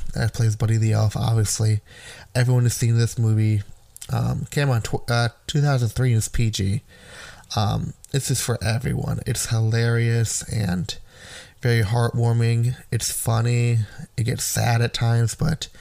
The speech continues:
it's such a great movie. And if you haven't seen it, um, our Ta-, Taiwan listeners maybe have not seen Elf.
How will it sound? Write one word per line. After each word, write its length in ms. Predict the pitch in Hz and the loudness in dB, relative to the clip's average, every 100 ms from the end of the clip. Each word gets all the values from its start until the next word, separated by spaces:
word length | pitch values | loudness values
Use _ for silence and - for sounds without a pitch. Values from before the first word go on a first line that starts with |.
| - - - - | -20 -18 -18 -20
it's 120 | - - | -10 -4
such 200 | - 120 | -2 2
a 20 | |
great 240 | 113 113 | 2 2
movie. 440 | 117 110 110 110 101 - - | 2 2 2 0 -2 -6 -2
And 420 | 110 107 104 - - - _ _ - _ - - - - - - | 2 2 0 -4 -12 -20 _ _ -20 _ -20 -20 -20 -20 -12 -10
if 100 | - | -2
you 80 | 135 | 0
haven't 360 | 135 135 131 123 | 2 2 2 0
seen 240 | - 127 | 0 2
it, 300 | 131 - - - | 0 -2 -8 -4
um, 360 | 120 117 117 117 - - | 0 0 0 -2 -6 -4
our 100 | 120 | -2
Ta-, 360 | - 120 - | -2 -2 -4
Taiwan 460 | - 135 131 123 120 | -2 0 2 2 2
listeners 520 | 117 - 117 127 - - - - - - | 2 2 0 0 -2 -10 -20 -18 -10 -2
maybe 220 | 113 110 | 2 4
have 100 | 107 | 4
not 220 | 107 110 | 2 0
seen 300 | - 113 110 - | 0 -2 0 0
Elf. 400 | 110 127 - | -2 -2 -6